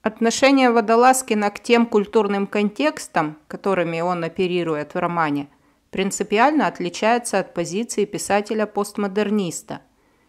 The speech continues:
Тексты предшествующих эпох важны для него. Цитируя их, он скорее ставит задачу погрузить читателя в средневековый быт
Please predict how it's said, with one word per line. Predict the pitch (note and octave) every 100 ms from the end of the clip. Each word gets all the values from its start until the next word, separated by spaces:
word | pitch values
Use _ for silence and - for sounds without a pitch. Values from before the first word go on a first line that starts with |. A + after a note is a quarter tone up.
| _ _ _
Тексты | A#3+ A#3 - -
предшествующих | G3 G3 G3+ - - A3 G#3+ F#3+ F#3 - - -
эпох | F#3+ - D4 D4+ - _ _ _
важны | G3 A#3+ B3 A3+ F3
для | D#3+ D#3
него. | D3+ C#3+ C#3 - _ _ _ _ _
Цитируя | - A3 B3+ A#3+ A3 G#3
их, | A3 D4+ -
он | G3+
скорее | - G#3 A3+ G#3+
ставит | G#3+ A3+ A3 G3+
задачу | G3 F#3 A#3 - G3+
погрузить | - E3+ F3+ G3 G#3+ G#3
читателя | - - B3 C#4 G#3 D#3
в | -
средневековый | - F3+ F#3 F#3+ G3 A#3+ A#3+ A#3+
быт | F#3+ F3+ C#3+